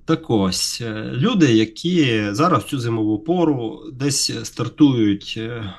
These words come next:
м, стартують доволі, е, вишукано і хитро, тим, котрим вдається, вдається доїхати десь до Дземброні, доїхати, дійти, чи десь до цих околиць, там, на якогось Бистриця. Звичайно, народ потрапляє десь сюди в Ільці Красник,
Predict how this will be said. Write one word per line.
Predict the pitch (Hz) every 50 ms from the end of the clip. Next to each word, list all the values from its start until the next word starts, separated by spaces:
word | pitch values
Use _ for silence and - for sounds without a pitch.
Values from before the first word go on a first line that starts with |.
| - -
м, | 139 135 127 120 117 117 - 135
стартують | 113 - - 131 127 135 - 147 131 113 110 104 98
доволі, | 107 110 110 117 117 110 107 107 101
е, | 98 - _ _ - - 127
вишукано | 110 110 113 127 127 - - 110 - - 113 113 120 135
і | 139
хитро, | 139 - 202 190 165 - 147 160 156 - - _
тим, | - 143 139
котрим | 139 - 107 - - 117 104
вдається, | 98 104 107 110 107 101 - -
вдається | 120 117 110 113 135 120 110 117 117 120 117 104 - -
доїхати | 104 101 107 107 110 110 - - 98 - -
десь | 95 104 104 101
до | 101 - 110
Дземброні, | 107 135 131 139 151 175 185 165 147 113
доїхати, | 104 117 143 180 214 214 - - 117 - - 107
дійти, | 107 117 113 110 - - - 175 170 147 127 - - - - - _ _ - - _ _ - _
чи | - - 135
десь | 131 131 131 131 113 -
до | 120 113 113 110 110 107 104 104 104
цих | 104 - - 117 - -
околиць, | 101 - - 113 107 98 95 -
там, | - - 98 101
на | 101 101
якогось | 101 101 - 107 107 101 -
Бистриця. | 113 104 - - - 127 131 - 170 165 156 139 135 - - - _ - -
Звичайно, | - 120 120 - 156 151 147 139 131
народ | 127 127 139 135 127 -
потрапляє | - 104 - 123 117 - 131 127 123 113 107
десь | 104 107 104 -
сюди | - 110 110 117 113 110
в |
Ільці | 110 110 110 110 - 113
Красник, | - - 120 123 - - 208 220 196 196 - _